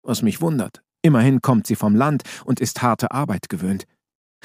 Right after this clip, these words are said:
Noch mehr verblüfft es mich allerdings, dass sie mir ihre Hände nicht entzieht. Im Gegenteil, sie hält still,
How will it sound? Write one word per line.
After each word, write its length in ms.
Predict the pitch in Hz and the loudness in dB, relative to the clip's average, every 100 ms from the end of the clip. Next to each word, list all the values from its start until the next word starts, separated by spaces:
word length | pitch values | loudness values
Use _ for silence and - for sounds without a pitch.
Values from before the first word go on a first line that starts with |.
| - - | -18 0
Noch 220 | 151 151 | 2 4
mehr 280 | 151 165 156 | 4 4 4
verblüfft 460 | 160 139 160 160 160 | 2 2 2 2 -2
es 120 | 156 | 0
mich 180 | 170 - | 2 4
allerdings, 440 | 151 151 170 156 | 2 4 2 2
dass 200 | 143 135 | 0 0
sie 140 | 151 | 2
mir 240 | 143 151 143 | 4 4 2
ihre 220 | 139 139 | 0 0
Hände 400 | 127 - 175 139 | 0 2 2 2
nicht 360 | 95 87 - - | -2 -4 -10 -8
entzieht. 520 | 214 - - 151 - - - - _ _ _ | -6 -6 -4 -4 -6 -12 -20 -20 _ _ _
Im 140 | 104 | -2
Gegenteil, 560 | 131 151 120 - 156 - _ _ _ _ _ - | 0 0 -2 -6 -10 -10 _ _ _ _ _ -8
sie 100 | 120 | -4
hält 260 | - 123 - | 0 0 -2
still, 380 | - 127 143 | 0 0 0